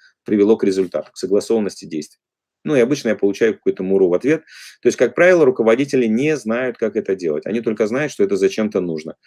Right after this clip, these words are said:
Обычно вот эти совещания, планёрки, они превращаются в какое-то обсуждение, свободное обсуждение с вопросов.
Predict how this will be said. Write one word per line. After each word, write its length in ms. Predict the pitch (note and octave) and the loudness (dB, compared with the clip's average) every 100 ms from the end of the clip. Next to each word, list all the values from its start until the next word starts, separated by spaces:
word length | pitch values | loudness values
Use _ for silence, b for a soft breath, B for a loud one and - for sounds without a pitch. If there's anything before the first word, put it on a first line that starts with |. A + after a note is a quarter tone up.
| _ | _
Обычно 460 | - G#2 D3+ B2+ A2+ | -2 2 4 2 0
вот 120 | A2 G#2+ | 0 -2
эти 120 | G#2 | -4
совещания, 580 | - G#2+ G#2+ A#2+ A2 G2 | -2 -2 0 0 0 0
планёрки, 440 | G#2+ C3+ E3+ B2 | 0 0 0 0
они 140 | A2 | 0
превращаются 600 | A2 G2+ F#2+ - A#2+ - | 2 4 4 4 0 0
в 40 | F#2+ | -10
какое-то 360 | - - - | -2 0 0
обсуждение, 680 | F#2+ - G2 F#2+ A#2 A2 F#2 _ | -2 -4 -6 -2 -2 0 -4 _
свободное 600 | - - G2 F#2+ A#2 A2 F2+ | -14 0 0 2 0 0 -4
обсуждение 600 | - F2 F#2+ F#2+ F#2 - _ _ - | -4 -4 -2 -2 -2 -6 _ _ -16
с 100 | F2+ | -4
вопросов. 500 | F#2+ - D#2 - | -4 -2 -6 -10